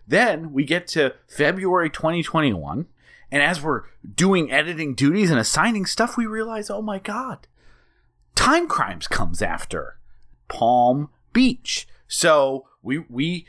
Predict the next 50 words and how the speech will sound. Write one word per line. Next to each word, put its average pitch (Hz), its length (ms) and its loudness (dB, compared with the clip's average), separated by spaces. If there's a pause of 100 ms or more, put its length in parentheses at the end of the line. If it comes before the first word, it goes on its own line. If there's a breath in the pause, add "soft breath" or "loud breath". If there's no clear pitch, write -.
(120 soft breath)
even 214 240 2
though 180 120 4
we 160 120 4
recorded 156 480 2
them 139 160 2
in 123 60 -2
the 104 100 -2
opposite 131 460 -2
order, 110 340 -2
we 120 100 -2
had 113 100 -6
planned 185 280 0
to 147 60 2
release 123 320 0
them 110 80 -4
in 107 40 -4
the 110 80 -2
other 160 220 2
order, 117 220 2
we 117 120 -4
recorded 139 400 0
them 117 120 2
under 123 140 2
the 90 140 -4
auspices 117 680 -4 (200 loud breath)
that 127 100 2
we're 117 60 0
releasing 127 300 2
in - 60 4
the 117 60 0
other 110 180 0
order, 123 240 2
so 143 140 -2
we 139 100 2
decide, 151 460 2 (140 loud breath)
but 202 80 2
we 240 80 6
forget 190 280 0
all 220 120 4
that, 233 180 4
and 196 80 -4
then 202 80 -2
we 202 100 0
just 170 240 -4
post - 500 0 (260 loud breath)
from 175 260 0
ignorance 214 600 0 (140)
the 240 100 2
time 311 320 2
crime, 73 380 -2